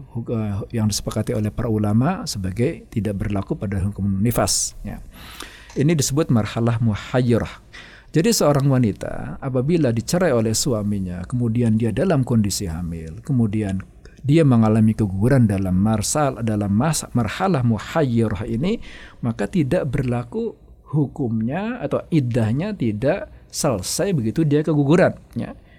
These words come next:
Tidak berlaku seperti firman Allah Subhanahu wa taala, "Wa ulatul ahmali ajalahunna ayyadhna hamlahun." Ini tidak berlaku, ya.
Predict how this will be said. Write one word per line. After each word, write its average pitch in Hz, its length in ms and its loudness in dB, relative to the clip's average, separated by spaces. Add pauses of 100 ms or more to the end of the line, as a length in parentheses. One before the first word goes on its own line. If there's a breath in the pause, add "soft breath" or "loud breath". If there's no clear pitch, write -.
(280 soft breath)
Tidak 131 240 2
berlaku 233 320 2
seperti 139 560 0
firman 120 240 2
Allah 127 240 0
Subhanahu 127 580 2
wa 117 60 2
taala, 180 480 2 (260 loud breath)
"Wa 123 140 0
ulatul 127 640 2
ahmali 185 560 0
ajalahunna 139 1200 0
ayyadhna 113 840 -2
hamlahun." 107 880 0
Ini 110 160 -4
tidak 131 300 0
berlaku, 147 400 0 (160)
ya. 123 240 -10